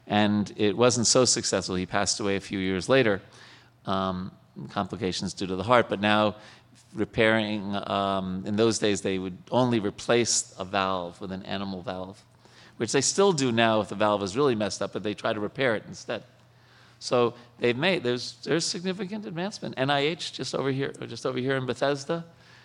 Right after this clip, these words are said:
they, they do some cool stuff that can, uh,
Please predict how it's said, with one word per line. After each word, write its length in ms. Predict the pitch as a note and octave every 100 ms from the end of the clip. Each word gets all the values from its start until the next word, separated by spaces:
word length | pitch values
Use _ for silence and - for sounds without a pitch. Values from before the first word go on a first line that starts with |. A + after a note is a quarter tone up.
| _ -
they, 200 | B2+ C3+
they 300 | C3 C#3 C#3
do 260 | E3 D3+
some 220 | C#3 C#3+ C#3
cool 240 | - B2+
stuff 480 | B2+ F3 D#3+ - -
that 180 | A#2+ A2
can, 160 | - - A2 -
uh, 580 | B2 A#2+ A#1 A1 A#1+